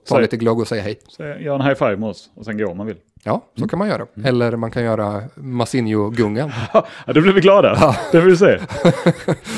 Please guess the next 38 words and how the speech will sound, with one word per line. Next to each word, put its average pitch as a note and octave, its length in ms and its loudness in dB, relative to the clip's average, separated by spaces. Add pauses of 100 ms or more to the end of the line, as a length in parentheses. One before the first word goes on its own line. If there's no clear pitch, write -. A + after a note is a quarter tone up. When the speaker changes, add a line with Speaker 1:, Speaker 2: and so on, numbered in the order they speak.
(340)
Speaker 2:
Ja. A#2 180 4
Speaker 1:
Eh, A#2+ 140 4
så D#3 180 2
är B2 120 4
det. G#2 100 -6 (160)
Jag C#3+ 160 2
lyssnade G3 300 0
på C#4+ 100 -6
dig A#3+ 120 2
igår. A#2+ 260 0 (320)
Speaker 2:
Ja, F#3 220 -4
jag A3 80 0
hörde G3+ 220 0
det. D#3 220 -2
Speaker 1:
I B2+ 360 -2
etern. G2+ 380 -4
Speaker 2:
Ja. B2+ 420 -6
Speaker 1:
Eh, A2 480 -4 (200)
satt - 380 -14
på C3+ 100 -6
väg B2 240 0
hem A#2+ 200 0
från B2+ 200 -4
ett B2+ 200 -4
jobb, C#3 300 2
eh, A#2+ 300 -6
i, A#2+ 560 -6 (140)
eh, B2 60 -14
på - 120 -6
måndagskvällen A2 600 -2
Speaker 2:
Mm. G2+ 120 -16
Speaker 1:
och, A2 300 -10
eh, G#2+ 100 -4
P B2+ 200 -2
fyra A2+ 260 -6
var B2 120 -6
på A#2 200 -8
Radiosporten. A2 640 -4